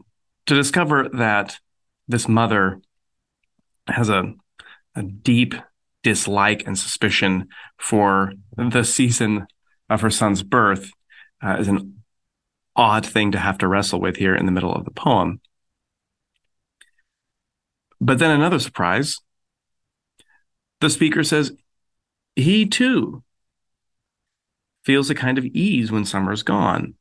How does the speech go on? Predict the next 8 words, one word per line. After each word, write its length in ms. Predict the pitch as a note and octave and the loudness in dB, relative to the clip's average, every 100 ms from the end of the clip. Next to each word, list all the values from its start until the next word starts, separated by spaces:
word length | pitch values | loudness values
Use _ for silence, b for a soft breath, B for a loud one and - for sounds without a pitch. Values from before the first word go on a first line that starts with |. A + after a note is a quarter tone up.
| _ _ _ _ _ _ _ _ _ _ _ _ _ b b b _ _ _ _ _ _ _ _ _ _ _ _ _ | _ _ _ _ _ _ _ _ _ _ _ _ _ b b b _ _ _ _ _ _ _ _ _ _ _ _ _
when 720 | - A#2+ G#2+ G#2+ G#2 G#2 A2 - _ _ _ _ _ _ | 0 2 2 2 0 0 -2 -8 _ _ _ _ _ _
the 160 | B2 D3+ | 2 4
leaves 560 | E3 A3+ G#3+ G#2 F#2 | 4 2 2 0 -2
are 180 | - D#2 | -6 -8
gone, 320 | D2 C#2 - | -6 -6 -2
when 160 | B2+ C#3 | 0 0
autumn 300 | - D#3 D#3+ | 2 2 2
approaches, 680 | D#3+ D3 F#3+ F3 A#1 - - | 0 0 -2 0 -2 -4 -8